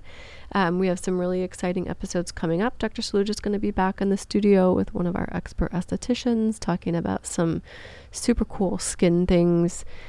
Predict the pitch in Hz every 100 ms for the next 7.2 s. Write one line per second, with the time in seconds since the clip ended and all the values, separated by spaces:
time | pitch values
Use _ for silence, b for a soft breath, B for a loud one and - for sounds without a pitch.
0 | B B - 170 185 - 269 277 320 -
1 | 190 175 - 156 151 185 - - 190 175
2 | - 190 180 180 - 170 - 180 175 180
3 | 233 269 - 254 262 277 262 269 - 202
4 | 185 185 190 196 196 - 185 - 185 180
5 | 180 - 180 175 170 170 160 165 220 277
6 | - 220 214 220 220 - 226 226 - 233
7 | 233 233